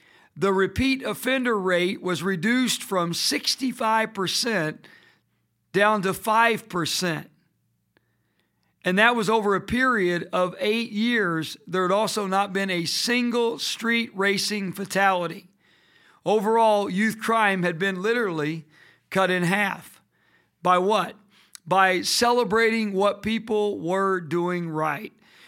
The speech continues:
Why is celebration important, and why as leaders is it important that we learn to celebrate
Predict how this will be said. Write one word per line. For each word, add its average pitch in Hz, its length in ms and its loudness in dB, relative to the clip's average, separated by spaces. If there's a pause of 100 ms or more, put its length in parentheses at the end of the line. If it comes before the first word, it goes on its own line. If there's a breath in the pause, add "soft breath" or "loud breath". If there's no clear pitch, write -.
(440 soft breath)
Why 247 320 2
is 320 200 -2
celebration 233 680 -2
important, 190 540 -6
and 185 120 -6
why 226 260 2
as 214 140 -4
leaders 185 460 -2
is 170 240 -6
it 175 80 -2
important 202 640 -4
that 180 160 -4
we 220 420 -2
learn 202 380 -4
to 160 100 -8
celebrate 185 600 -2